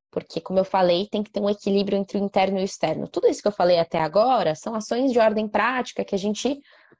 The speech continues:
ah, pra, pra gente manter o dia a dia.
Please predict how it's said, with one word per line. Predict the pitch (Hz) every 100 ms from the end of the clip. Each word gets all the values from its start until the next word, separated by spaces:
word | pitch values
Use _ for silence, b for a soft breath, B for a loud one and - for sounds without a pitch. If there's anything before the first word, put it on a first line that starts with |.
| _ -
ah, | 202 196 190 185 180 185 _ _ _ _
pra, | 240 233
pra | - 262
gente | 262 269
manter | 277 277 277
o | 262
dia | 226 285
a |
dia. | 294 220 160